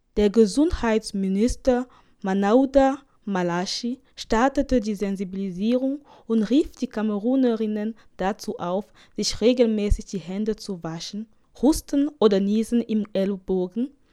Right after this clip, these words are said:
sich begrüßen ohne Händeschütteln, Küsse und Umarmungen zu vermeiden, genauso wie es der O M S vorschreibt. Die Kampagne wird schnell aufgegriffen. Auf Plakaten, Flyern,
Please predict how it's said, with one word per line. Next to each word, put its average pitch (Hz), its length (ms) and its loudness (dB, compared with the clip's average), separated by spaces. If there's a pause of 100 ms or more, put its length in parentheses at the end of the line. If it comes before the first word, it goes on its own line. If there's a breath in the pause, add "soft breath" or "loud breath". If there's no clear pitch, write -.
(280 soft breath)
sich 196 240 -6
begrüßen 247 600 2 (100)
ohne 226 220 4
Händeschütteln, 247 880 0 (340 soft breath)
Küsse 302 480 4
und 233 300 0
Umarmungen 220 720 -2
zu 214 140 -10
vermeiden, 185 720 -6 (380 soft breath)
genauso 254 640 2
wie 233 180 4
es 214 200 -2
der 196 300 -4
O 214 140 0
M 208 260 -4
S - 380 0 (160)
vorschreibt. - 720 -10 (580)
Die 220 120 0
Kampagne 302 800 4
wird 254 160 2
schnell 214 380 -2
aufgegriffen. 170 880 -4 (180)
Auf 190 240 -6
Plakaten, 226 640 -2
Flyern, 226 600 -2